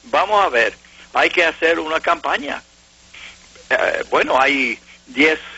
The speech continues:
eh, ganadores del, del premio Nobel que están de acuerdo que el caso contra los cinco era muy flojo y, y manchado, ah, como Am-, Amnesty International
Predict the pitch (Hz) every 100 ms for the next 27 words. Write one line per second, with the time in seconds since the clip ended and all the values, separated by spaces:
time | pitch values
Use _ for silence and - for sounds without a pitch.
0 | - - - - 117 120 117 147 143 139
1 | 175 170 - 135 131 120 117 127 127 -
2 | 156 156 147 143 165 175 135 110 - _
3 | _ _ _ _ _ _ _ - - 135
4 | - 160 156 135 151 160 131 104 - 101
5 | - 143 139 135 120 - - - 139 135
6 | 131 127 - 196 180 113 113 123 120 104
7 | - - - - _ 147 175 156 - 156
8 | 143 - 110 101 113 113 110 113 - -
9 | - _ - 131 127 127 - 151 131 110
10 | - - 98 101 95 - - - 120 127
11 | 120 135 135 139 160 151 - 139 131 127
12 | 135 180 233 - 127